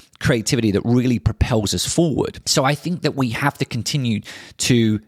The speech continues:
investigate big C creativity. I think we need to continue to promote big C creativity. Um,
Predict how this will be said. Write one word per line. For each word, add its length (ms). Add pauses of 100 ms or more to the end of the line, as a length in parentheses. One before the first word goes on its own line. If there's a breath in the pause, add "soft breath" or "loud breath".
investigate 760
big 160
C 160
creativity. 580
I 60
think 160
we 80
need 180
to 80
continue 420
to 120
promote 480
big 160
C 200
creativity. 760 (480 loud breath)
Um, 400